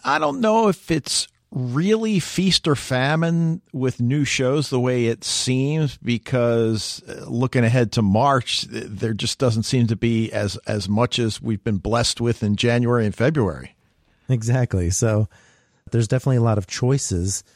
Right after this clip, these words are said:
Speaker 2: And one thing that I think has to rise to the top of everyone's list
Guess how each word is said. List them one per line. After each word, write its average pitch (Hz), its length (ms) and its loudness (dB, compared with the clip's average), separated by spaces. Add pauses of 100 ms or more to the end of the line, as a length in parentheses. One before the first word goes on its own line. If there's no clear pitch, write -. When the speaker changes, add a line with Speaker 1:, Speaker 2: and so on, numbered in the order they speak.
(420)
Speaker 2:
And 110 520 0 (120)
one 135 260 0
thing 135 220 0
that 117 120 0
I 110 120 0
think 123 220 -4
has - 500 -2
to 117 100 -2
rise 101 400 0
to 107 140 -6
the 101 100 0
top 104 300 -2
of 98 160 -6
everyone's 113 580 0
list 95 340 -2